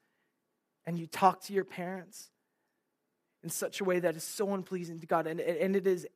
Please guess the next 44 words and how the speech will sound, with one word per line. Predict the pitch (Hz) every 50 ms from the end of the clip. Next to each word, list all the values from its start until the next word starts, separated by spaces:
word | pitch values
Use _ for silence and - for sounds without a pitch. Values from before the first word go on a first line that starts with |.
| _
anger | - 185 202 208 208 208 185 208 190 185 190 _ _ _ _ _ _ _ _ _
in | 185 190 190 180
your | 180 185 180 151
heart | - - 196 180 - - _ _ _ _ _ _ _
for | -
something | 170 - - 202 185 202 196 190
that | 185 151 160
they | 160 196 196
have | 196 196 175 170
done. | 170 180 185 180 - - _ _ _ _ _ _ _ _ _ _ _ _ _ _ _ _ _ _ _ _ _ _ _ _ _ _ _ _ -
And | 170 170
God | 151 185 175 220 202
wants | 196 214 208 180
to | - 165
put | _ - 214 190
an | 180 170
end | 175 180 185
to | - 180
that | 147 147 143 - -
tonight. | - - 175 165 160 147 139 123 _ _ _ _ _ _ _ _ _ _ _
That | - 196 180 185 - 208 196 -
relationship | - 185 180 190 196 202 196 196 208 180 - 185 - - -
can't | - - 220 214 190 -
keep | - - 214 175 151
going | - 190 185 185 180 165
down | 151 165 156 160 160 156
that | 156 147 143 120 -
way. | 151 147 - - _ _ _ _ _ _ _ _ _ _
'Cause | - 190 160
one | 160 208 220 214
day | 202 208 208
you | 208
will | 202 196
look | 202 202 190 190
back | 208 185 180 -
and | 180 180
you | 175
will | 175 170 170 165 156
regret | 143 139 - 175 202 180 - - 170
the | 165
things | - - 190 185 165
that | 160 151 - -
you've | 190 165
said | - - - 165 151 131